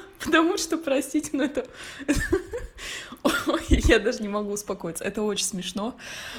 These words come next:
Все, у меня, в общем-то, все мои комментарии на этом заканчиваются. Это просто очень смешно. А, вот, а, значит,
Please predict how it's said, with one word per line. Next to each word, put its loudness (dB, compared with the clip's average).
Все, 2
у 4
меня, 4
в 2
общем-то, -2
все 2
мои 0
комментарии 0
на -2
этом -4
заканчиваются. -4
Это -2
просто -2
очень 0
смешно. -4
А, -2
вот, 0
а, -2
значит, -4